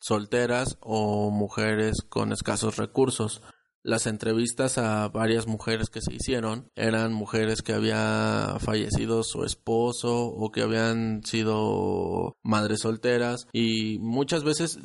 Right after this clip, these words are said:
independientemente de lo que mucha gente piense y que diga, "Ah, pues es que ese es tu problema por meterte con no sé quién" y cosas así,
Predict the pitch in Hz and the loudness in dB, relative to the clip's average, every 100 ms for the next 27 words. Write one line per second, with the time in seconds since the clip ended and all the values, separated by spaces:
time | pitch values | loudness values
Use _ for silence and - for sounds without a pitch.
0 | - - 135 135 135 151 156 160 170 165 | -20 -4 2 2 2 0 0 -2 -2 0
1 | 151 151 160 139 110 107 107 117 131 123 | 0 2 2 2 0 0 0 0 0 0
2 | 117 117 120 117 107 107 117 117 110 107 | 0 0 -2 0 0 0 2 0 0 0
3 | 107 113 117 117 127 - - - 139 - | 2 2 0 0 -2 -4 -8 -6 -6 -6
4 | 117 - 110 104 113 117 113 107 110 110 | -6 -4 0 2 2 0 -2 -2 -2 -2
5 | 113 117 - 113 - 110 107 107 117 - | 0 -2 0 -2 0 -2 -2 -2 -4 -2
6 | 113 117 117 113 110 113 113 - 127 | 0 2 0 0 -2 0 0 2 0